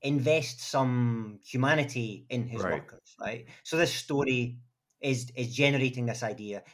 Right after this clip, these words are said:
Speaker 1: that he's treating his chil-, treating these people like children rather than like full adults, as would be taking place in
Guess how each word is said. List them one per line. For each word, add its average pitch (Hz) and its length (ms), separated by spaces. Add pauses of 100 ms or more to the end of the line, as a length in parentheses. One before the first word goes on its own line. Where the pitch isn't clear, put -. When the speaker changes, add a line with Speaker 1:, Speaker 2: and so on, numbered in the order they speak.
(100)
Speaker 1:
that 123 80
he's 120 200
treating 123 540 (160)
his 117 180
chil-, 123 440 (240)
treating 190 420
these 135 220
people 131 340
like 104 180
children 123 600 (180)
rather 123 340
than 110 220
like 101 220
full 110 280
adults, 107 440
as 98 120
would 95 140
be 95 180 (120)
taking 113 300
place 98 300
in 92 80